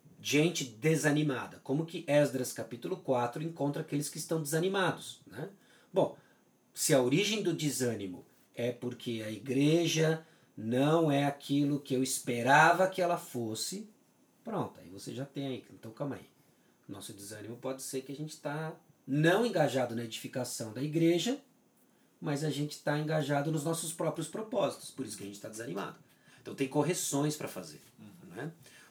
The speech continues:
Speaker 1: Ou nós estamos desanimados porque nós estamos enfrentando uma oposição externa muito grande.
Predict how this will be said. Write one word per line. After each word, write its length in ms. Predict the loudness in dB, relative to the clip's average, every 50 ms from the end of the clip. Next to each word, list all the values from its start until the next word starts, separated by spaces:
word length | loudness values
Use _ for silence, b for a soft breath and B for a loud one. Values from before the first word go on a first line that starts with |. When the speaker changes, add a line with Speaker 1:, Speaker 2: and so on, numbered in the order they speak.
| B
Speaker 1:
Ou 160 | 2 4 6 6
nós 160 | 6 6 4
estamos 340 | 2 0 2 2 2 2 2
desanimados 920 | 2 2 2 2 0 0 0 0 0 -2 0 0 0 0 -2 -2 -4 -4
porque 540 | -4 -2 -2 -2 -2 -2 -2 -2 -2 -2 B B B B
nós 200 | -4 -2 0 0
estamos 320 | 0 0 0 0 2 4
enfrentando 960 | 4 4 4 2 0 0 0 2 0 0 0 2 2 2 2 2 0 -2 -2 -2
uma 380 | -2 -2 0 0 -2 -4 -6 -2 _
oposição 1000 | 4 4 4 4 2 0 2 2 0 -2 -2 0 2 2 4 4 2 0 -2 -6 -10 -16 _ -20 -20 _ _ _ -6
externa 640 | -2 -2 -2 -2 0 2 4 4 6 6 4 4
muito 220 | 2 2 0 -2 -4
grande. 400 | -6 -6 -10 -10 -14 -18 -20